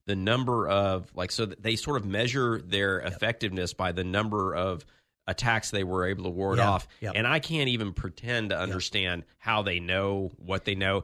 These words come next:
Speaker 2: I
Speaker 1: It's,
Speaker 2: don't know
Speaker 1: it,
Speaker 2: how they
Speaker 1: it's,
Speaker 2: do it
Speaker 1: it's
Speaker 2: either.
Speaker 1: automated, you know, and, and to, to most degrees it's
Speaker 2: Yeah.
Speaker 1: automated, but it's, it's, like, per minute.
Speaker 2: Yeah.
Speaker 1: I mean, it's an unbelievable number
Speaker 2: Yeah.
Speaker 1: of threats
Speaker 2: Well,
Speaker 1: that occur.
Speaker 2: yeah, well, two things. There's a health system right now that's fighting it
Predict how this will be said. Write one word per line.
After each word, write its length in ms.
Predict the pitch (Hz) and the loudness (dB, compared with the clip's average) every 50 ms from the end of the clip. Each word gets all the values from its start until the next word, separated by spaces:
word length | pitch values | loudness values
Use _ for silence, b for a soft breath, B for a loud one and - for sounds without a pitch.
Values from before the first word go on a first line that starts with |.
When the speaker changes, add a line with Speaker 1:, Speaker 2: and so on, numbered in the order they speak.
| - | 0
Speaker 2:
I 140 | 131 143 165 | 0 2 4
Speaker 1:
It's, 80 | 170 156 | 4 4
Speaker 2:
don't 80 | 143 135 | 2 2
know 60 | 135 | 2
Speaker 1:
it, 60 | 120 | 2
Speaker 2:
how 160 | 113 131 127 113 | 2 2 2 2
they 80 | 131 | 2
Speaker 1:
it's, 100 | 120 107 | 0 0
Speaker 2:
do 100 | 110 113 | -2 -2
it 40 | 127 | -2
Speaker 1:
it's 120 | 123 - | -2 -2
Speaker 2:
either. 100 | 104 101 127 | 0 2 2
Speaker 1:
automated, 600 | 143 160 143 110 95 92 87 85 87 90 87 92 - | 4 4 4 2 0 0 0 0 0 -2 -4 -6 -8
you 120 | - - 95 | -4 -2 0
know, 120 | 90 87 92 | 0 0 0
and, 260 | 87 92 95 95 - | 0 -2 -4 -4 -2
and 160 | 101 101 76 | -4 -4 -2
to, 120 | 104 117 - - - | -4 -6 -6 -6 -4
to 160 | - 101 87 | -4 -2 0
most 260 | 90 104 104 104 - | 0 0 0 0 -2
degrees 340 | - 98 98 110 107 98 - | -4 -4 -2 0 0 0 -2
it's 120 | 95 92 | -4 -4
Speaker 2:
Yeah. 60 | 104 95 | 0 0
Speaker 1:
automated, 300 | 120 123 110 98 92 B B B B B | 0 2 2 0 -2 B B B B B
but 120 | - 110 104 | -2 0 0
it's, 180 | 104 101 - - - | 0 -2 -4 -6 -6
it's, 260 | 107 - - - - - | -6 -4 -6 -8 -6 -4
like, 200 | 98 101 - - _ _ _ _ | -4 -4 -4 -6 _ _ _ _
per 240 | - - 127 120 113 | -4 -2 -2 -2 -4
minute. 440 | 101 101 101 104 90 - - - - | -2 -4 -4 -4 -6 -10 -14 -16 -16
Speaker 2:
Yeah. 100 | - 80 82 87 | -16 -10 -8 -6
Speaker 1:
I 60 | 95 | -4
mean, 180 | 98 95 101 | -2 -2 -2
it's 160 | 101 98 - - | -2 -2 -4 -6
an 140 | 104 98 - - | -8 -8 -4 -2
unbelievable 800 | 120 127 139 143 135 123 123 113 113 120 131 117 107 110 101 | -2 0 0 0 -2 -2 -2 0 0 0 -2 -2 -2 -2 -2
number 500 | 90 92 95 101 104 98 101 95 92 85 b b b | -2 -2 -2 -2 0 0 0 0 0 -2 b b b
Speaker 2:
Yeah. 80 | - 87 | -6 -6
Speaker 1:
of 80 | 92 85 - - | -6 -6 -6 -6
threats 400 | 110 113 131 135 123 117 - - | -2 0 2 2 2 0 0 -2
Speaker 2:
Well, 80 | 95 80 | -4 -4
Speaker 1:
that 40 | |
occur. 400 | 80 - - 85 73 71 73 73 - | -4 -4 -4 -4 -2 -2 -4 -4 -4
Speaker 2:
yeah, 140 | 127 117 104 | -4 -4 -4
well, 140 | 110 120 123 | -2 -4 -4
two 220 | - - - 208 | 0 0 2 2
things. 420 | 185 - - 160 143 131 120 110 131 135 - - | 2 2 2 2 2 2 2 0 -2 -2 -4 -4
There's 300 | 131 123 135 131 127 131 | 0 2 2 2 2 2
a 300 | 143 131 127 120 117 113 | 2 2 2 0 -2 -4
health 340 | - - 135 180 196 - - | -4 -2 0 0 0 0 -2
system 480 | - - 190 - - - 143 127 127 | -2 0 0 0 0 0 0 0 0
right 260 | 139 147 151 151 - | 2 2 2 2 0
now 260 | - 147 170 190 196 175 | 0 0 2 4 4 4
that's 200 | 147 131 - - | 2 2 0 0
fighting 400 | - - 123 127 123 - 127 135 | 2 2 2 2 2 0 -2 -2
it 160 | 139 - | -4 -4